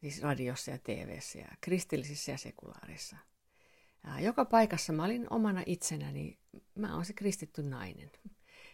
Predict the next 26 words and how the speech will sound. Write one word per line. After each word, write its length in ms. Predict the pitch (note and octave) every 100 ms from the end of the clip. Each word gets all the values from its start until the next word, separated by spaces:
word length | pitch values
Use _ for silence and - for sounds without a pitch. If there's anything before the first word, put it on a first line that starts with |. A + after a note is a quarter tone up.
| -
Ja 80 | E3
tota, 400 | D3 - C#3 D3 D#3 - - - - - - - -
tää 160 | A#3
antoi 180 | A#3 G3
sellaisen 560 | F#3+ F#3 F3 F3+ E3+ - F3
vinkkelin 580 | G3+ A3+ G#3 - C3+ C3
mulle 240 | C3 C3+
jotenkin, 340 | C3+ C#3 C#3 C#3+
josta 220 | C3+ E3
on 100 | D3+
ollut 160 | D#3 -
iloa 300 | G3+ D#3 C#3
pitkään, 640 | D#3+ D3+ - - D#2 E2
niin 100 | D3+
että 120 | D#3+
mä 60 | E3
oon 160 | E3 E3
voinut 220 | F3+ E3
olla 140 | D3+
niinku 260 | D3 D3 D#3
luontevasti 760 | G3 F3 D3+ - C3 - - - - - - -
monenlaisissa 640 | A3 G#3+ D#3 D3+ D3 -
yhteyksissä 640 | E3 - - - - C#3+ B2
ilman, 300 | E3 D#3+ D3
että – 260 | C#3+ D3 C#3 - - - _ -
että, 200 | D3+